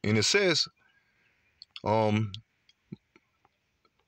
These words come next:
verse nine, "The Lord is not slack concerning his promises, as some men count slackness, but is long-suffering to usward, not willing that any should perish, but that all should come to repentance." And that's only the Israelites,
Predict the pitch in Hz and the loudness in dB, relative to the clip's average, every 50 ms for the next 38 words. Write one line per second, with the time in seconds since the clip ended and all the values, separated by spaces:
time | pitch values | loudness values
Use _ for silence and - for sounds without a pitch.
0 | _ _ _ - 98 127 131 - - 190 220 220 139 101 - - _ - - - | _ _ _ -2 0 0 0 2 2 2 2 2 0 -2 -6 -10 _ -20 -20 -6
1 | - 101 98 123 190 226 190 139 135 131 131 123 - - - - - 170 196 175 | -2 0 2 2 2 2 2 0 0 0 0 -2 -2 -2 -2 -2 0 -2 -2 -2
2 | - - 104 - - 120 110 104 90 - - - 147 180 185 143 - - 95 - | -2 -2 -2 0 0 0 0 0 -2 -4 -2 0 2 2 2 0 -2 -2 -4 -6
3 | - - _ _ _ _ _ _ _ _ _ _ - - _ _ _ _ _ _ | -6 -10 _ _ _ _ _ _ _ _ _ _ -20 -20 _ _ _ _ _ _
4 | 113 120 120 110 - - - 180 220 220 165 127 117 113 107 - - 117 107 - | -2 0 0 0 0 2 2 2 2 4 2 2 2 2 0 0 -2 -2 -2 -2
5 | - - - 185 220 - - 98 85 - - - - - - _ _ - 101 110 | -2 0 0 0 -2 -2 -4 -4 -4 -4 -6 -6 -10 -18 -20 _ _ -2 0 0
6 | 110 98 104 120 135 143 135 123 - - 180 208 - - 117 107 - - 113 - | 0 0 0 0 0 0 0 0 0 0 0 0 0 0 -2 -2 0 -2 -2 0
7 | - 185 190 - - 104 101 101 92 - - _ _ _ - 101 113 123 92 90 | 0 0 0 -2 0 0 0 0 0 -2 -8 _ _ _ -4 -2 0 0 0 2
8 | 101 156 185 180 143 117 110 - - - 135 127 117 - - 95 90 - - 131 | 2 2 2 2 2 0 -2 -2 0 0 0 0 0 0 0 -2 -2 -2 -2 -2
9 | 151 165 170 170 165 - - _ _ _ _ _ 101 95 101 - - - 143 165 | 0 0 0 0 -2 -4 -8 _ _ _ _ _ -4 -2 -2 -2 0 2 2 2
10 | 185 185 - - 117 104 - 120 117 110 - - 107 92 90 - - 165 185 180 | 2 2 0 -2 -2 -2 -2 -2 -2 0 0 0 0 -2 -2 -2 -2 -2 -2 -2
11 | - - - - - - 101 113 127 120 - - 120 123 120 117 110 104 - 147 | -4 -6 -6 -8 -6 -4 -2 0 0 0 -2 -2 0 0 2 2 2 2 2 2
12 | 165 165 135 120 113 113 101 - - - | 0 0 0 0 0 0 0 -2 -4 -8